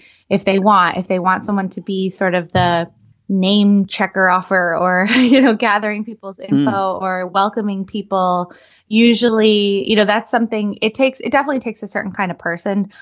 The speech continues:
Speaker 1: A lot of our assistants we find are more introverted and like to be behind the scenes,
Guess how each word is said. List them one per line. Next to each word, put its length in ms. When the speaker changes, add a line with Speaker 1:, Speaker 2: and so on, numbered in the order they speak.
Speaker 1:
A 80
lot 240
of 80
our 120
assistants 480
we 100
find 480
are 160
more 340
introverted 720
and 180
like 240
to 100
be 140
behind 380
the 60
scenes, 420